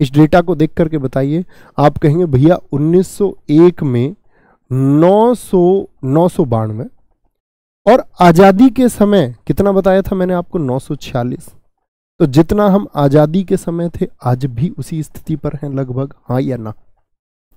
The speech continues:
आप कहेंगे, "हाँ जी।" यानी कि कन्याओं के जन्म को हम लोग साक्षरता में तो आगे बढ़ रहे हैं, लेकिन कन्या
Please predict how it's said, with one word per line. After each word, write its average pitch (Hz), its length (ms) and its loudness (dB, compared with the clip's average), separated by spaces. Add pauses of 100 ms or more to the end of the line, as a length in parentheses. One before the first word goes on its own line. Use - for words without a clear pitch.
(280)
आप 143 180 2
कहेंगे, 127 240 -4
"हाँ 110 200 -4
जी।" 107 180 -12 (300)
यानी 160 320 4
कि 220 100 -4
कन्याओं 185 640 0
के 226 200 -2
जन्म 165 420 0
को 120 240 -8 (1400)
हम 180 160 4
लोग 233 200 0
साक्षरता 196 640 -4
में 247 160 -2
तो 226 80 -10
आगे 190 320 0
बढ़ 185 200 2
रहे 196 240 2
हैं, 143 200 -2 (300)
लेकिन 180 320 2
कन्या 175 580 -2